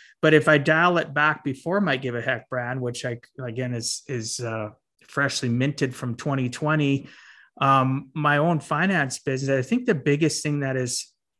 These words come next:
been profound for me is sitting down with people that have not, one of my speeches that I just did in Salt Lake, it's actually on my website. A person can go watch it. They can wanna watch an abbreviated or the full thirteen and a half minutes of speeches about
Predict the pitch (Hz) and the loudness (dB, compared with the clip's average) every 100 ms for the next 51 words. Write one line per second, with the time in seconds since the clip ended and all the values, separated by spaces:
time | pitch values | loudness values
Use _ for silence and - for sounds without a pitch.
0 | _ _ 147 135 139 127 143 139 139 139 | _ _ -4 0 -4 0 0 0 -4 -4
1 | 135 143 131 - 185 247 190 165 160 147 | -2 0 0 -2 0 2 4 2 2 0
2 | - _ - 165 160 131 127 - - _ | -4 _ -2 -2 0 0 -2 -4 -14 _
3 | _ _ 147 147 143 156 165 165 - - | _ _ 4 4 4 2 2 0 -6 -20
4 | 160 - 156 165 185 156 139 139 139 151 | -18 -16 -6 -2 2 2 2 0 -4 -14
5 | - - 180 208 135 127 127 123 127 123 | -12 -4 -2 -2 -4 -2 -2 -2 -2 -6
6 | 127 139 160 147 127 123 120 120 143 139 | -4 -2 -2 -2 -4 -4 -2 -2 -2 -2
7 | 131 143 151 110 131 131 - 139 127 123 | 0 -2 -2 -2 0 0 -2 -4 -2 -2
8 | 117 131 151 - 131 120 - 123 - 123 | -2 -2 -4 -2 -2 -2 -4 -6 -6 -8
9 | 127 127 120 127 139 - 120 117 120 127 | -4 -4 -2 0 0 -2 -6 -6 -4 -2
10 | 123 117 120 135 - - 135 135 - 117 | -2 -4 -8 -14 -16 -6 -2 -2 -2 -6
11 | 139 151 147 139 135 131 127 127 127 135 | 0 0 2 2 2 0 0 0 -2 -6
12 | 120 - 143 131 143 143 147 131 127 131 | -10 -6 -6 -4 -4 -4 -6 -4 -2 -2
13 | 127 135 135 156 - 120 - - 196 214 | -2 -2 -2 -2 -4 -8 -8 -6 -4 -2
14 | 175 147 139 139 139 | -2 -2 0 0 -2